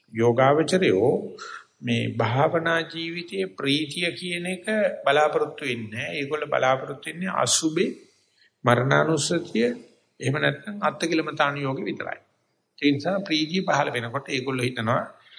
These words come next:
මේක අසාධාරණ දෙයක් වෙන්න ඇති කියලා. පස්සද්ධියට කැමතිත් නැහැ. එනකොටම බය වෙනවා. ඊට එහාට තියෙන සුඛයට කැමතිත් නැහැ. ඉතින් ඒක නිසා භාවනාවේදී ඒ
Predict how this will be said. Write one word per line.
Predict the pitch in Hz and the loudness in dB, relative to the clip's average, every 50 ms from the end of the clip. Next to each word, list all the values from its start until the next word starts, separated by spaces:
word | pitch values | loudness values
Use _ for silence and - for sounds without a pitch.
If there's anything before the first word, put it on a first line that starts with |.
| - _ _ | -20 _ _
මේක | _ 131 127 139 143 165 | _ 0 0 2 4 4
අසාධාරණ | 160 143 135 - 143 139 139 - 117 113 110 110 113 110 | 2 2 4 6 6 6 6 4 0 -2 -2 -4 -4 -4
දෙයක් | 101 107 - - | -6 -6 -8 -8
වෙන්න | - - - - | -12 -12 -12 -12
ඇති | - - - - | -16 -18 -18 -20
කියලා. | - _ - - - _ _ - _ _ _ _ _ _ _ - | -20 _ -20 -20 -20 _ _ -20 _ _ _ _ _ _ _ 2
පස්සද්ධියට | 127 - - - 170 170 165 170 175 165 160 165 | 4 4 4 2 2 0 0 2 2 2 2 4
කැමතිත් | - 151 139 139 135 123 139 143 143 - - | 2 2 2 2 0 0 -2 -2 -4 -4 -4
නැහැ. | 131 113 101 95 - - - - - _ _ _ _ | -2 -2 -2 -2 -4 -10 -16 -18 -20 _ _ _ _
එනකොටම | 131 127 143 151 147 156 165 143 165 170 190 | 6 6 6 8 6 4 2 2 2 2 2
බය | 190 156 127 92 | 4 4 2 2
වෙනවා. | 85 85 85 85 - - - - _ _ _ _ _ _ _ - - - _ _ | 0 -4 -6 -10 -12 -16 -20 -20 _ _ _ _ _ _ _ -14 -14 -14 _ _
ඊට | 156 156 156 | -6 -2 0
එහාට | 160 147 139 151 156 165 | 0 2 2 0 -2 -2
තියෙන | - 165 160 165 165 | -4 -4 -4 -2 -4
සුඛයට | - - 151 147 147 151 151 151 151 | -4 -4 -4 -4 -2 0 0 0 0
කැමතිත් | 147 135 123 113 110 110 - - - - _ | 0 0 0 -2 -2 -6 -10 -10 -12 -12 _
නැහැ. | _ 139 120 85 - - - - - _ _ _ _ _ - - - - | _ 4 4 4 2 -2 -10 -16 -16 _ _ _ _ _ -20 -20 -20 -14
ඉතින් | - 147 - 165 151 | -10 -6 -2 0 0
ඒක | 143 139 | 0 0
නිසා | 139 127 127 156 170 185 | -2 -4 -2 -2 -2 0
භාවනාවේදී | 180 - 127 127 131 143 156 156 160 160 156 160 156 156 156 160 160 156 156 180 202 247 262 - - - _ _ _ _ _ _ _ _ - _ | -2 -2 0 2 4 4 4 2 0 0 2 2 2 2 2 0 -4 -4 -4 -2 -2 -2 -2 -4 -8 -12 _ _ _ _ _ _ _ _ -12 _
ඒ | - - 62 57 53 53 55 53 57 64 67 - - - - - - - | -2 0 0 2 0 0 0 -2 -2 -4 -6 -6 -8 -12 -14 -20 -20 -20